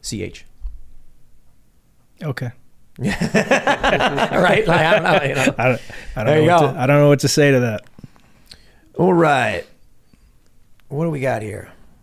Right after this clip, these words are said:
Speaker 1: Pinochet's Helicopter Tours, interesting name,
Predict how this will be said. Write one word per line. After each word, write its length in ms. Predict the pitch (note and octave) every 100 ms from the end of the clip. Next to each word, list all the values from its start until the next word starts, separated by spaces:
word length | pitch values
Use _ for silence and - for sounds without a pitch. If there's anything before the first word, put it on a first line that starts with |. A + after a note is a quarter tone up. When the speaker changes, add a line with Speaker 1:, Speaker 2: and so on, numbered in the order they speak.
| _ _ - _ _ _ _ _ _ _ _ _ _ _ - - - - -
Speaker 1:
Pinochet's 640 | G#3+ B3+ A3+ G#3+ G#3 G3+
Helicopter 480 | - A3 G3 C3+ B2+
Tours, 420 | - A2+ C#3 D#3
interesting 360 | - A#2+ - G#2
name, 180 | F2+